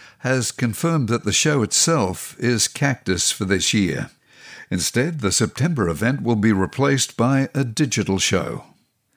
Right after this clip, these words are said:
Community radio is being proactive in providing advice to consumers as we emerge from the pandemic. C B double A has partnered with the Extra Foundation to produce a new radio series called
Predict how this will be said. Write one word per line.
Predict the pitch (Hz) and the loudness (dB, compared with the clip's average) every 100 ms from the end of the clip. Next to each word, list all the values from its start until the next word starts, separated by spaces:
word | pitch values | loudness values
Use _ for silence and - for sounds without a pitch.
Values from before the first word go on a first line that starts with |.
| _ - - - | _ -20 -20 -10
Community | - 214 143 104 104 | 0 2 4 4 4
radio | 113 185 135 95 85 92 | 4 2 2 2 2 0
is | 87 | -2
being | - 110 110 | 0 2 2
proactive | - 110 107 127 - 156 196 139 | 2 2 2 0 0 2 2 0
in | 139 143 120 | 0 0 -2
providing | 135 147 156 127 117 | -2 -2 -2 0 0
advice | 90 95 135 151 | 2 0 0 0
to | - 113 | -2 -2
consumers | 110 98 - 202 147 78 62 - - - - - | 0 0 0 0 0 -2 -4 -4 -6 -16 -16 -6
as | 107 107 | -4 0
we | 101 | 2
emerge | 95 120 139 104 90 | 2 0 2 2 0
from | - 117 | 0 2
the | 113 | 0
pandemic. | - 107 92 92 98 82 69 - - _ _ - - - - | 0 0 0 0 0 -2 -6 -10 -20 _ _ -20 -20 -20 -4
C | - 202 | 0 0
B | 165 135 | 2 2
double | 143 156 110 95 | 0 2 2 4
A | 110 | 2
has | 143 110 - | 2 2 0
partnered | - 156 - 104 127 | 0 0 2 0 2
with | 123 120 | 0 0
the | 131 | 2
Extra | 147 156 - 101 | 2 0 0 0
Foundation | 117 104 98 98 98 - 123 139 | 2 2 2 2 0 2 0 -2
to | - 135 | -4 -2
produce | 139 113 143 156 | 0 2 2 2
a | 113 | 2
new | 123 180 | 0 0
radio | 127 117 165 127 92 | -2 -2 0 0 0
series | 87 113 110 131 117 | 0 0 0 0 -2
called | - 123 120 107 | 0 0 0 -2